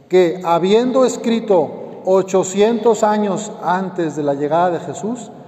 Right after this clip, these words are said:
ya lo está anunciando. Y habla del reinado de Dios, de cómo será el reinado. "La osa pasará junto a la vaca, comerán juntos. El niño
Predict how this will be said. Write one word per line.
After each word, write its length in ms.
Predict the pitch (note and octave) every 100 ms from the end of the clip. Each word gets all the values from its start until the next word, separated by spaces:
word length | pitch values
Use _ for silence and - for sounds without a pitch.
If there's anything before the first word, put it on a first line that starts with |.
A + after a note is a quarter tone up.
| - - C3+
ya 140 | D3 D#3+
lo 100 | E3
está 220 | - D#3
anunciando. 680 | D#3 D3 - B2+ B2+ - - - - C#3+
Y 220 | D#3 E3
habla 340 | D3+ E3+ F#3+
del 220 | F#3 E3+
reinado 600 | D#3 D#3+ D#3 D#3+ F#3+ G3+
de 120 | F3+ D3
Dios, 320 | D3 C#3+ D3+
de 100 | C#3
cómo 240 | E3+ F3+
será 240 | F3 D#3+ E3
el 100 | D#3
reinado. 440 | D#3+ D3 C3+ A#2+ - - - - - - - - _ _ _
"La 220 | C3+ C#3 D3
osa 880 | F3 F#3 F3+ G3 F#3 F#3+ - - - - - F#3 - - - - - - _ _ _ -
pasará 500 | C#3+ - C#3+ D#3+ D#3+
junto 360 | F3+ E3 D#3+
a 60 | C#3+
la 100 | C#3
vaca, 680 | D3+ F3+ F3 F3+ F3 F3 E3+
comerán 380 | C#3+ C#3+ D#3 D3
juntos. 580 | F3 F3+ F3 F#3 F3+ F3+
El 180 | E3+ F3
niño 440 | F#3+ G3 G3+ G3